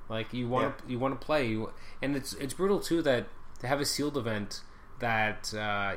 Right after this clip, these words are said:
Speaker 1: you're still left up a little bit up to choice, like, what, what that other booster's gonna be. Like, I
Speaker 2: Mm-hmm.
Speaker 1: want, I, it should be two of that set. And
Speaker 2: Yes.
Speaker 1: it sh-, and it shouldn't be one of this and then everyone has something different. Like, it's kinda weird.
Speaker 2: Uh, do you think this has, I, I don't,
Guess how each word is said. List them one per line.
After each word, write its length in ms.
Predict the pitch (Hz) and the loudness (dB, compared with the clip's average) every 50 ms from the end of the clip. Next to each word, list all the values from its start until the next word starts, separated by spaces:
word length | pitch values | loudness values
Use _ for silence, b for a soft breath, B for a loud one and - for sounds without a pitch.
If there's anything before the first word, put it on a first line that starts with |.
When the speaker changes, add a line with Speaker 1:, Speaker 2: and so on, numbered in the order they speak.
| - | -4
Speaker 1:
you're 540 | 117 120 117 117 113 113 110 107 104 101 - - - | -4 -4 -2 -2 0 0 0 0 0 -2 -4 -8 -12
still 260 | - - 147 139 123 | -8 -4 -2 -2 0
left 260 | 110 113 120 110 - 127 | 0 -2 -2 -2 0 -2
up 180 | 120 - - | -4 -4 -4
a 40 | 117 | -6
little 220 | 113 113 120 123 | -4 -4 -4 -2
bit 120 | 131 135 127 | -2 -2 -2
up 140 | 127 127 - | -2 -2 -4
to 80 | - - - | -8 -8 -8
choice, 460 | - - - 120 143 156 - - - | -8 -6 -4 -4 -4 -4 -4 -6 -4
like, 240 | 110 107 104 - - B B B B B B - | -4 -4 -4 -4 -8 B B B B B B -6
what, 360 | 117 113 120 120 110 - - | 0 0 0 0 0 -2 -2
what 160 | 120 123 - | -2 -2 0
that 140 | 120 113 113 | 0 -2 -2
other 140 | 110 110 107 | 0 -2 -2
booster's 360 | 98 110 110 - - 117 101 | -2 -2 -4 -4 -4 -6 -4
gonna 160 | - 107 104 | -4 -4 -6
be. 220 | 90 - 98 120 147 | -4 -4 -2 -2 0
Like, 160 | 143 139 135 | 0 0 0
I 40 | 143 | 0
Speaker 2:
Mm-hmm. 100 | 151 165 | 0 0
Speaker 1:
want, 140 | 170 - - | -2 -2 -2
I, 160 | 117 113 - - | -4 -6 -4 -4
it 120 | 139 131 | -6 -4
should 160 | - - 190 185 | 0 0 2 2
be 100 | 196 180 | 2 -2
two 280 | - - - 165 170 | -2 -2 0 2 2
of 100 | 160 - | 2 4
that 220 | 156 139 127 123 - | 4 2 2 2 -2
set. 280 | - - 98 - - - - - B B B B B B - | -4 -2 -4 -4 -4 -6 -10 -10 B B B B B B -6
And 120 | 113 113 117 | -4 0 0
Speaker 2:
Yes. 180 | 147 - - | 0 0 0
Speaker 1:
it 40 | - - | -4 -6
sh-, 120 | - - - | -8 -6 -2
and 260 | 127 123 120 120 - - - | -2 0 0 -2 -4 -6 -6
it 100 | 131 127 | -4 -2
shouldn't 280 | - 170 160 165 170 | 0 0 0 0 0
be 140 | 151 151 143 131 | 0 2 2 2
one 220 | 113 117 123 139 | 2 2 0 0
of 100 | 131 123 | 0 2
this 260 | 131 127 123 - - | 2 2 2 2 -2
and 80 | 127 120 | -2 -2
then 200 | 117 117 117 117 - B B B B | 0 0 -2 -2 -4 B B B B
everyone 300 | 123 123 127 135 131 123 | 2 4 4 4 2 4
has 140 | 127 123 117 | 2 0 0
something 240 | - 120 117 117 110 | 0 -2 -2 -2 -4
different. 400 | 104 117 - - 147 147 131 127 | -4 -4 -4 -4 -6 -6 -6 -6
Like, 160 | 120 113 - | -6 -4 -4
it's 140 | 131 117 - | -4 -6 -6
kinda 200 | - - 160 160 | -6 -6 -4 -4
weird. 480 | 127 107 120 127 117 90 85 85 - B B B B B B B B B - - | -2 -2 -2 -2 0 -2 -2 -4 -6 B B B B B B B B B -10 -8
Speaker 2:
Uh, 80 | 151 143 | -8 -8
do 120 | 135 139 | -6 -2
you 140 | 139 147 147 | -2 -2 -2
think 220 | 147 - 180 180 | 0 -2 -2 0
this 160 | 180 170 - | 0 0 2
has, 220 | - 135 135 135 135 | 6 6 6 6 4
I, 280 | 95 107 113 90 - | 2 2 2 2 2
I 40 | 110 | 0
don't, 300 | 107 104 92 - - - | 0 0 -2 -2 -2 -4